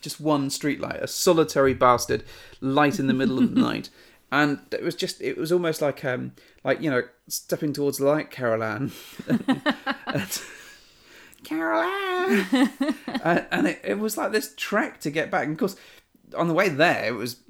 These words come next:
Speaker 1: fairly light and we could see where we're going. But on the way back, you know, Jesus, it was like a real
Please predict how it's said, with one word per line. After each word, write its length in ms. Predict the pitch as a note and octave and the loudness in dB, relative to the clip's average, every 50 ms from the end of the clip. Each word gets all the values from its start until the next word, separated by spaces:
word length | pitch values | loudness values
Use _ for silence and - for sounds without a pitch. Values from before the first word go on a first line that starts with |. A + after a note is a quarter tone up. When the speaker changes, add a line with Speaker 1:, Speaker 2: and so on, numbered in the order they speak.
| - | -20
Speaker 1:
fairly 500 | - - - D3+ D3 C#3+ C3+ B2 A#2 - - _ _ - | -14 -8 -4 -4 -2 -2 -2 -4 -4 -6 -10 _ _ -6
light 480 | B2+ C#3+ F3 F3 C#3+ A2+ - - - | -2 0 0 2 0 -2 -6 -6 -6
and 460 | A#2+ A#2 A#2 - - F#2+ - A2 G2+ - | -4 -4 -4 -6 -8 -14 -18 -14 -10 -8
we 80 | C3+ | -6
could 140 | C3+ - A#2 | -6 -6 -6
see 120 | - - B2 | -6 -4 -2
where 140 | A#2 A#2+ | -2 -2
we're 80 | A2+ A2+ | -2 0
going. 500 | A2 - F3+ F#3 C3 F#2 - A2 D3+ - - - - - _ _ | 2 2 4 4 2 0 -2 -6 -8 -8 -12 -18 -20 -20 _ _
But 180 | - D3+ - - | -4 -4 -2 -2
on 120 | D#3+ D3 | -2 -2
the 60 | C3+ | -2
way 140 | B2+ C3+ C3 | 0 0 0
back, 560 | B2+ - F#3+ D3+ A#2 C3+ D#3 - - - - _ _ _ _ _ _ - | 0 2 0 0 0 -2 -4 -8 -12 -18 -20 _ _ _ _ _ _ -12
you 120 | - D3 D3 | -6 -4 -2
know, 180 | C#3 C3 C3 C3 _ _ - | -2 -4 -4 -8 _ _ -8
Jesus, 460 | - A#3 A#3 G#3+ F#3+ D3+ A#2+ - - | -4 -2 -2 -2 -2 -4 -6 -8 -10
it 60 | - | -8
was 160 | - C#3+ - C#3+ | -8 -6 -6 -8
like 140 | C3 - | -8 -10
a 60 | D3 C3+ | -10 -6
real 300 | F3+ G3 G#3 G3+ F#3+ | -4 -2 -2 -2 -4